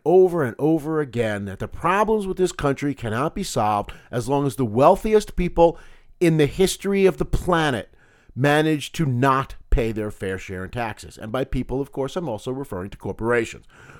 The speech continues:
who God knows don't pay anywhere near their fair share of taxes, more likely not paying any taxes at all. Warren followed up with a big moment for her, and she brought up her discussion of the wealth tax.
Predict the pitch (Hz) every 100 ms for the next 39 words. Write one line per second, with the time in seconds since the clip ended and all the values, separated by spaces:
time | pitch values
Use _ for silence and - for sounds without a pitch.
0 | - 101 90 139 147 117 113 113 120 131
1 | 123 131 123 120 113 - - 139 208 262
2 | 240 120 101 117 98 98 104 95 120 110
3 | 120 151 127 101 92 98 95 98 104 107
4 | 107 - 110 120 - 202 202 107 - 104
5 | 98 - 143 151 196 202 101 - _ _
6 | _ _ _ _ _ _ _ _ _ _
7 | _ 127 165 175 165 - 147 135 131 135
8 | 151 156 135 104 147 123 131 131 131 131
9 | - 117 120 165 214 - - - _ _
10 | _ 151 139 147 - 175 156 143 139 147
11 | 160 156 170 175 - 156 135 - 165 175
12 | 185 190 190 180 - 127 98 - - -